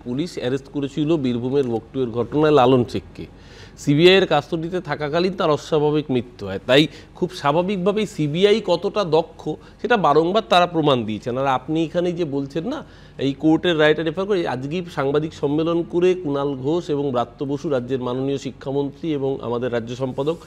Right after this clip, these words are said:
পরিষ্কার করে দিয়েছেন। আমি আবার পড়ছি, "It goes without saying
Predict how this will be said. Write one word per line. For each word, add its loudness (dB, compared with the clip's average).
পরিষ্কার 2
করে -2
দিয়েছেন। -2
আমি 4
আবার 6
পড়ছি, -4
"It 4
goes 6
without 4
saying 6